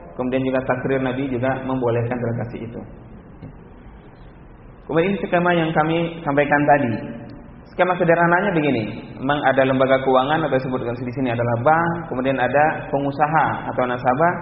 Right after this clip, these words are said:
kemudian masing-masing setor modal. Modalnya berapa? Terserah,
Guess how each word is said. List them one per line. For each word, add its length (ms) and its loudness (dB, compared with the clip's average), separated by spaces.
kemudian 320 0
masing-masing 400 0
setor 320 0
modal. 340 2
Modalnya 480 2
berapa? 320 4
Terserah, 360 0